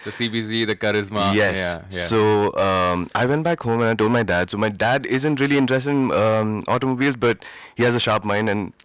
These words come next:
Speaker 2: thankfully he gave me the right advice. So I
Speaker 1: Yeah.
Speaker 2: told him, like, um, "Look, I wanna buy an R D."
Speaker 1: Yeah.
Speaker 2: And he said, "Okay, uh, it's a very old bike, and your commute one way to college is forty kilometers. So you
Speaker 1: Okay.
Speaker 2: will be commuting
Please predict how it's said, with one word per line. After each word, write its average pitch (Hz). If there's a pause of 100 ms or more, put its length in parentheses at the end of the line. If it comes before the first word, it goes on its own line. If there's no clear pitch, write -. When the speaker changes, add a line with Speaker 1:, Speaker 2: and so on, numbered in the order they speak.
(140)
Speaker 2:
thankfully 143
he 120
gave 117
me 120
the 120
right 98
advice. 90
So 110
I 107
Speaker 1:
Yeah. 101
Speaker 2:
told 120
him, 127
like, 104 (140)
um, 95 (100)
"Look, -
I 92
wanna 101
buy 90 (160)
an 92
R 85
D." 110 (260)
Speaker 1:
Yeah. 92 (160)
Speaker 2:
And 92
he 101
said, 107 (140)
"Okay, 101 (200)
uh, 92
it's 95
a 101
very 113
old 117
bike, 101
and 98
your 95
commute 104
one 98
way 123
to 120
college 107 (120)
is 95
forty 95
kilometers. 87
So -
you 98
Speaker 1:
Okay. 107
Speaker 2:
will 131
be -
commuting 113